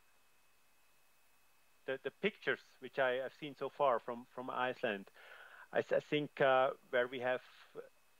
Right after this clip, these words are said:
the, the very, the release area of the very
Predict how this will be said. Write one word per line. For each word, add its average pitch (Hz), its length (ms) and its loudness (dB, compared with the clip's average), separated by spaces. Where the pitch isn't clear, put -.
the, 120 480 2
the 120 80 2
very, 139 460 2
the 123 120 0
release 139 460 -4
area 113 260 4
of 110 160 -4
the 131 80 -2
very 131 260 0